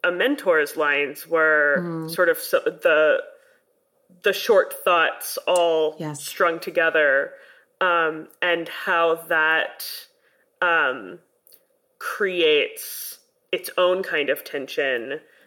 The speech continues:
Speaker 2: Mm.
Speaker 1: And that, you know, that's where I start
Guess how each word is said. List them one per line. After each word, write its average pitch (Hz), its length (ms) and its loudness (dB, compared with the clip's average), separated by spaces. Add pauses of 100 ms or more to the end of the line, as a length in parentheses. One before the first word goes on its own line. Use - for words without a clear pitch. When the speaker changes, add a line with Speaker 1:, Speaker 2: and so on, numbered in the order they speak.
Speaker 2:
Mm. 156 680 -2
Speaker 1:
And 170 580 0 (180)
that, 175 480 2
you 190 100 2
know, 160 80 4
that's 175 300 -2
where 185 140 4
I 156 100 4
start - 520 0